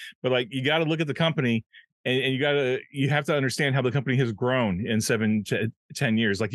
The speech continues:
all you have to do is look at the credits page, right? Go look at the credits page of one of our f-, uh, one of our early Star Trek Adventures products, um, or any of the other products like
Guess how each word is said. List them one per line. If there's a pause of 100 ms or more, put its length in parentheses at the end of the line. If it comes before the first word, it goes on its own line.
all
you
have
to
do
is
look
at
the
credits
page, (380)
right? (260)
Go
look
at
the
credits
page (240)
of
one
of
our
f-, (100)
uh,
one
of
our
early (280)
Star
Trek
Adventures
products, (500)
um,
or
any
of
the
other
products
like